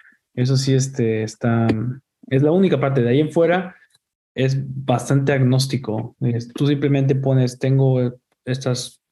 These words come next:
dos, tres cuentas de, de acciones y yo espero que cada, que esta cuenta me dé, no sé, nueve punto cinco por ciento", porque eso es lo que da el, el, el, este, el S and P five hundred. Pongo otra cuenta donde soy más conservador, entonces espero un rendimiento de cinco por ciento anual.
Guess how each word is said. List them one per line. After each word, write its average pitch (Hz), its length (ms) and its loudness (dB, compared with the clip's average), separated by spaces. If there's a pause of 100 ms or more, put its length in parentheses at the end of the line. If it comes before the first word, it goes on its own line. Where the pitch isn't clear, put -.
(160)
dos, 131 320 -2
tres 123 160 -2
cuentas 160 460 0
de, 120 180 0
de 113 80 -2
acciones 196 640 -2
y 127 340 -2
yo 127 100 0
espero 131 380 -2
que 135 120 -12
cada, 117 360 -2
que 120 80 -6
esta 127 220 -6
cuenta 120 260 0
me 117 160 -2
dé, 117 380 -4 (580)
no 117 160 -6
sé, 135 240 -8 (500)
nueve 123 280 0
punto 120 240 -2
cinco 123 280 0
por 143 140 -4
ciento", 185 240 0
porque 143 180 -2
eso 135 120 -2
es 135 60 2
lo 131 120 2
que 120 140 -2
da 117 220 0
el, 113 200 -6
el, 107 260 -6 (540)
el, 117 300 -2
este, 117 420 -4
el 120 120 0
S 123 100 2
and 127 100 2
P 123 80 0
five 123 160 -2
hundred. 208 380 0 (500)
Pongo 135 220 0
otra 135 240 0
cuenta 139 260 -2
donde 120 200 -2
soy 123 180 -2
más 127 180 -2
conservador, 127 640 -2
entonces 135 460 -2
espero 123 380 -2
un 123 80 2
rendimiento 117 480 0
de 107 140 -2
cinco 117 300 -2
por 98 140 -10
ciento 113 260 -2
anual. 160 440 0